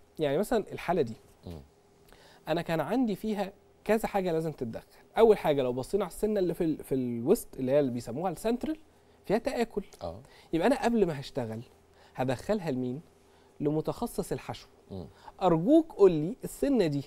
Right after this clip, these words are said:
Speaker 1: الحشوة اللي فيها دي لما تتغير هتأثر عليها ولا لأ؟ قال لي والله هغيرها.
Speaker 2: مم.
Speaker 1: فيبدأ يشيلها ويسلمني السنة دي بحشوة جديدة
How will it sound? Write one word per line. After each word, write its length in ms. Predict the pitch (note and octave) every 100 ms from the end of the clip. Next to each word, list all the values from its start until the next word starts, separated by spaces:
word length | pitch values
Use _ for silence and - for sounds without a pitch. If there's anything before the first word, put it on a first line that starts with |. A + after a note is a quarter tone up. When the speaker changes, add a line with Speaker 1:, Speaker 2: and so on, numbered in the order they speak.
| - -
Speaker 1:
الحشوة 380 | C#3 - - G3
اللي 120 | E3
فيها 140 | G#3+
دي 120 | F#3 G3+
لما 220 | F3 D3
تتغير 720 | - C3+ B2+ C#3+ A#2+ A2+ - _ _ _ - - _
هتأثر 600 | C#3+ - A3+ B3+ - G3+
عليها 400 | E3 F3 A#3 G3
ولا 200 | D3+ C3
لأ؟ 260 | C3 D3+ G3 - -
قال 120 | F#4+
لي 60 | D#4+
والله 640 | C4+ C4 B3+ B3+ C4 A#3 -
هغيرها. 640 | G#3 G#3 G3 F3+ D3+ - - - _
Speaker 2:
مم. 60 | F2+ D#2+ - - _
Speaker 1:
فيبدأ 300 | C#3+ G3 G3
يشيلها 520 | C#3+ C#3+ G#3+ A3 A3 C#3+
ويسلمني 560 | C#3 - C#3+ F3+ G3+
السنة 360 | - - F#3 E3+
دي 180 | C#3+ B2
بحشوة 500 | B2 F#3+ G#3 G3 D#3+
جديدة 420 | C#3+ B2+ B2+